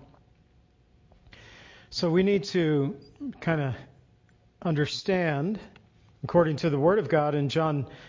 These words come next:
two twenty, they have been remodeling, adding on, expanding the temple grounds for forty-six years. John two twenty tells us that number.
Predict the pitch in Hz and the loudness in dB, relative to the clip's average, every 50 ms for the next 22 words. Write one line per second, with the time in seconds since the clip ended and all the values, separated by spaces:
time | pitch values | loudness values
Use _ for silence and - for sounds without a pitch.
0 | - - - - - 196 180 - - - - 190 196 202 196 165 135 127 - - | -20 -14 -10 -4 -2 -2 -2 -2 -4 -2 0 0 0 2 0 0 -2 -2 -4 -10
1 | - - - - - - - - - _ _ _ - - 135 127 165 185 202 180 | -18 -20 -20 -20 -20 -20 -20 -20 -20 _ _ _ -8 -4 2 4 4 4 4 4
2 | 160 170 175 160 139 135 165 156 143 135 139 - - - - - _ _ _ _ | 2 2 0 0 0 0 0 0 0 -2 -4 -6 -10 -18 -20 -20 _ _ _ _
3 | _ _ - _ - - 151 160 185 190 185 175 165 160 160 175 190 190 175 170 | _ _ -20 _ -8 -2 2 4 4 4 4 4 4 4 4 4 2 2 2 2
4 | 151 143 135 131 131 147 160 151 165 - - - _ _ _ - 392 359 240 160 | 2 2 0 0 -2 -4 -4 -6 -8 -12 -18 -20 _ _ _ -20 -14 -8 -4 0
5 | 165 175 190 196 185 180 175 165 160 160 170 180 170 160 151 143 147 151 143 131 | 0 2 2 2 2 2 2 2 2 2 2 2 2 0 0 0 0 0 0 -2
6 | - - - - - - 175 170 180 196 208 208 196 160 160 151 143 139 139 131 | -2 -6 -14 -8 -2 -2 0 0 0 0 0 0 0 0 0 0 0 0 0 0
7 | 135 135 123 - - - 190 190 170 175 156 127 135 156 165 175 180 170 156 147 | -2 -2 -4 -4 -6 -4 -4 -2 0 0 0 2 2 2 2 2 2 0 0 -2
8 | 139 - - - - - - - _ _ _ _ _ _ - - 170 165 - - | -4 -6 -8 -16 -20 -20 -20 -20 _ _ _ _ _ _ -4 2 2 2 2 0
9 | - - 175 175 190 196 208 208 196 190 - - - 190 185 180 - - - 165 | -4 -2 0 2 2 2 2 0 -2 -2 -6 -6 -4 -2 -2 -2 -4 -6 -4 0
10 | 165 180 185 175 160 143 135 123 110 - - 147 131 117 156 156 151 151 143 123 | 2 2 4 4 2 2 0 -2 -6 -8 -10 -8 -4 -2 -2 0 0 0 -2 -4
11 | - - 175 156 - - 175 175 175 156 135 - - 180 175 180 156 143 135 117 | -4 -4 -4 -4 -4 -2 -2 -2 0 -2 -4 -4 -2 -2 -2 -2 -2 -4 -6 -6
12 | - - - 151 147 123 131 147 165 170 156 135 127 131 131 | -6 -2 -2 0 0 0 0 0 0 0 0 -2 -4 -4 -6